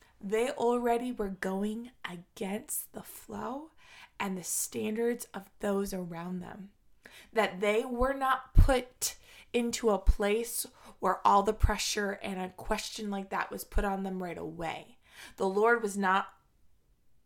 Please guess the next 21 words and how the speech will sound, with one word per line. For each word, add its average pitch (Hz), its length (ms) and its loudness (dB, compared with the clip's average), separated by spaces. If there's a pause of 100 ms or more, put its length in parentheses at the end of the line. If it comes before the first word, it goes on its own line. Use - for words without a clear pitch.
(540)
away 180 340 -2
from 180 320 -8
them. - 240 -12 (500)
He 233 420 -2
helped 208 580 0
give 196 260 -2
them 214 200 -2
the 196 100 -4
structure - 480 -6
and 190 160 -6
the 185 40 -10
strength, 185 500 -12
because 202 420 -6 (360)
earlier 247 580 4
on 214 200 -2
in 202 140 -4
Daniel, 190 480 -6 (100)
f-, - 160 -2
you 208 140 -6
find 202 320 0
out 208 280 0